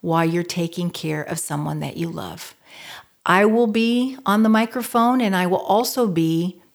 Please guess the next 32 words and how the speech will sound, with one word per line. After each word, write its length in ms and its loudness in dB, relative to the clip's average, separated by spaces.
calling 400 4
on 220 2
some 240 2
of 260 0
my 560 0
favorite 760 0
experts 680 -6
in 220 -2
some 240 -2
of 100 -2
these 300 -2
areas 600 -2
to 180 0
meet 380 0
with 220 2
us 420 -2
and 180 -4
to 80 -4
give 240 -2
us 200 -2
a 60 -2
hand 520 -4
breaking 420 -4
down 460 -6
the 100 -4
simple 420 -4
tips 400 -10
to 140 -6
encourage 640 -4
and 160 -6
strengthen 500 -10
us. 320 -10